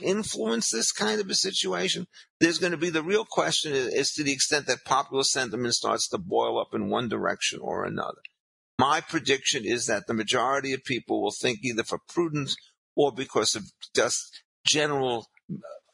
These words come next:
not wanting to get themselves into trouble, "Oh, take the vaccine."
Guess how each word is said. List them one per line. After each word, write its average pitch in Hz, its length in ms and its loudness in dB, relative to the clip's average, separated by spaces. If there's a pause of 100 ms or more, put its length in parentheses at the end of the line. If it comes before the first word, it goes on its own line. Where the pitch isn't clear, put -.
(120)
not 139 200 2
wanting 131 260 2
to 123 80 -2
get 110 220 2
themselves 113 360 0
into 110 120 -2
trouble, 135 480 0
"Oh, 151 280 4
take 135 220 2
the 127 80 -2
vaccine." 101 640 0